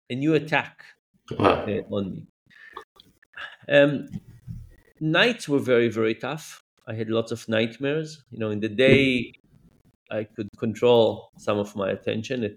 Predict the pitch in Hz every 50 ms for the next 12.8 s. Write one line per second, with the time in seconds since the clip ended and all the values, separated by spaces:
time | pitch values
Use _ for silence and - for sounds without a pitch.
0 | - _ - 113 104 104 107 104 104 - - - _ _ - _ - 107 110 110
1 | 110 110 - - 98 98 - 107 101 101 98 95 95 - - _ _ _ _ _
2 | _ - - _ _ - - 104 95 101 98 92 92 92 - - - - - 110
3 | 104 - 113 110 107 104 110 104 104 101 - - - 175 175 - - - - _
4 | _ - - _ _ _ _ _ _ _ - - - - 131 127 135 139 139 120
5 | - - _ _ _ _ _ _ _ _ _ _ _ _ - 147 147 143 147 -
6 | - - 147 147 147 151 151 151 151 156 - _ _ _ _ _ _ _ _ _
7 | _ _ _ _ _ _ _ _ _ _ _ _ _ - 151 151 139 139 139 196
8 | 202 - - - 190 185 - 175 175 165 - - - - - 147 143 151 151 -
9 | - 143 127 120 113 110 - 127 120 117 113 104 110 101 107 104 98 101 98 -
10 | 90 98 - - 127 123 117 110 - - 110 98 110 131 127 123 - - - 117
11 | 117 107 107 - - - _ _ _ _ _ _ _ _ _ - 127 131 135 -
12 | - 247 311 320 240 - 185 170 170 165 165 165 - - -